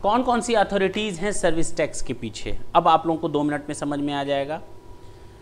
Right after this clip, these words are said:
Reason लिखा हुआ है ऊपर कि central excise को हम लोगों ने, सीबीईसी को ये पावर दे दिया है कि वो एक्स-, अ, service टैक्स से related कानून को फॉलो करे। क्यों? क्योंकि इसके लिए कोई अभी act नहीं बना है, तो कोई service techs officers नहीं आए।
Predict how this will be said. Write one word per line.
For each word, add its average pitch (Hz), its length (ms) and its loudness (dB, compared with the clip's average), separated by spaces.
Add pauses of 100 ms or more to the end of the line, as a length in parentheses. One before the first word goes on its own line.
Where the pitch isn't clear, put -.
(1200)
Reason 190 360 4
लिखा 196 260 2
हुआ 196 140 8
है 190 60 10
ऊपर 196 300 8
कि 170 640 2 (240)
central 175 460 6
excise 170 420 4
को 175 100 -4
हम 170 140 2
लोगों 170 180 4
ने, 175 100 2
सीबीईसी 170 520 -2
को 165 140 -2
ये 160 100 2
पावर 156 360 4
दे 156 160 0
दिया 156 200 2
है 160 100 -2
कि 160 120 -4
वो 160 80 2
एक्स-, - 340 -2
अ, 139 120 0
service 151 380 -2
टैक्स 151 160 -4
से 160 80 0
related 143 540 -2
कानून 139 340 0
को 220 420 -2 (100)
फॉलो 123 240 4
करे। 95 280 -6 (340)
क्यों? 220 180 4 (400)
क्योंकि 156 260 -2
इसके 156 200 -4
लिए 165 80 0
कोई 165 160 0
अभी 160 240 0
act 170 220 -2
नहीं 170 120 2
बना 160 220 0
है, 170 160 -2
तो 170 100 -4
कोई 160 200 -4
service 151 340 -4
techs 151 180 -4
officers 156 680 -2
नहीं 135 380 -2
आए। 98 240 -8